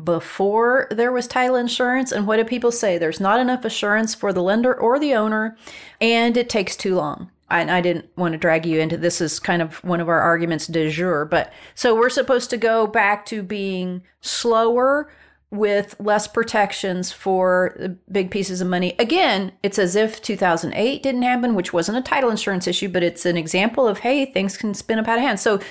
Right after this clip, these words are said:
to fix what we view as a too high a barrier cost of entry for homeownership, we're gonna rewind back to when it took longer and, <laughs> and nobody,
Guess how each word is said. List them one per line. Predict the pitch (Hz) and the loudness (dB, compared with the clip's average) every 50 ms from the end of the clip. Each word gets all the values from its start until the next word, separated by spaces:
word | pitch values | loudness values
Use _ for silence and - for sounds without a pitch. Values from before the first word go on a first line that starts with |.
| - | -4
to | - 285 | -2 -2
fix | - - - 330 392 - - - - - | -2 0 0 0 2 2 0 -4 -4 -2
what | - 247 240 - | 0 0 2 2
we | - 226 233 214 | 0 0 0 0
view | 214 240 262 269 262 - | 0 0 0 0 0 2
as | - 208 202 196 196 190 185 - - - | 2 2 4 4 2 0 -2 -4 -4 -2
a | 185 180 175 165 147 135 - - - - - _ _ _ _ _ _ _ _ _ | 0 0 0 0 -2 -4 -6 -10 -16 -20 -20 _ _ _ _ _ _ _ _ _
too | - - - - 262 262 254 240 | -8 -4 -2 0 0 2 2 2
high | 220 233 233 233 | 2 2 2 2
a | 226 214 | 2 0
barrier | 190 190 208 214 214 208 196 185 | 0 2 2 2 4 4 2 0
cost | 185 - - 196 190 185 180 - - - - _ _ _ _ - | 0 0 0 0 0 0 -2 -6 -10 -12 -14 _ _ _ _ -4
of | 185 175 180 - | -4 -4 -2 -2
entry | 196 202 208 - - 202 190 180 180 175 175 - | -2 -2 -2 -2 -2 0 0 0 0 -2 -4 -10
for | - - - 185 180 180 180 170 175 170 170 175 - _ _ _ _ _ _ _ - | -20 -8 -4 -2 0 2 2 2 2 0 -2 -6 -12 _ _ _ _ _ _ _ -6
homeownership, | 185 247 285 269 277 294 285 277 277 - - 196 175 170 - _ - - - - - - - - - | -2 0 2 2 2 0 0 -2 -2 -2 0 0 0 0 0 _ -14 -20 -20 -20 -20 -20 -20 -12 -4
we're | 214 220 220 214 | 0 0 2 2
gonna | 226 226 208 196 | 2 2 2 0
rewind | 190 185 202 269 302 285 269 262 254 247 247 226 220 | 0 0 0 0 2 2 2 2 2 2 2 2 0
back | 226 220 220 220 220 | 0 0 0 0 -2
to | 220 196 | -2 -2
when | 196 196 190 185 | -2 -2 -2 -2
it | - - - - | -4 -6 -8 -6
took | - 294 302 302 - | -4 -4 -2 0 0
longer | 262 233 233 233 226 226 226 220 - - | 0 0 2 0 0 -2 -2 -2 -4 -4
and, | 190 180 170 175 170 - - - - | -4 -4 -2 -4 -6 -8 -12 -20 -20
<laughs> | - - - - | -20 -20 -8 -4
and | 202 214 220 240 226 220 220 - - - - | -2 0 0 2 2 0 0 -2 -6 -6 -4
nobody, | 226 254 254 294 233 - - 269 262 277 - - - | -2 0 2 0 0 -2 -6 -4 -4 -4 -4 -6 -10